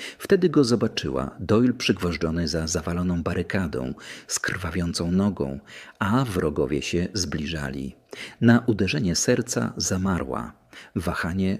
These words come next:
o którym ostrzegał ją Doyle, wróciło do jej piersi. Jej umysł krzyczał z wątpliwości. Jeśli pójdzie mu na pomoc, może nie wrócić. Ale jeśli tego nie zrobi,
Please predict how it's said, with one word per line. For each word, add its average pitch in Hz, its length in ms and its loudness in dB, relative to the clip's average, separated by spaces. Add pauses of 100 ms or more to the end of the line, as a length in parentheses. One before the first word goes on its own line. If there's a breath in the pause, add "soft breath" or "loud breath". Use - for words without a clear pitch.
o - 80 0
którym - 320 -4
ostrzegał - 480 -2
ją 73 200 -2
Doyle, 101 300 2 (400 loud breath)
wróciło 101 540 2
do 92 100 2
jej 87 200 0
piersi. - 540 -4 (240)
Jej 95 240 2
umysł 123 440 0
krzyczał - 460 -4
z 85 80 -4
wątpliwości. 80 880 -4 (340 loud breath)
Jeśli 90 320 4
pójdzie 113 360 2
mu 76 100 -2
na 69 140 -4
pomoc, 71 600 -6 (240)
może 98 260 -2
nie 78 120 -4
wrócić. - 640 -10 (360 loud breath)
Ale 98 220 0
jeśli 90 320 -2
tego 78 320 -4
nie 73 360 -4 (300)
zrobi, 92 640 0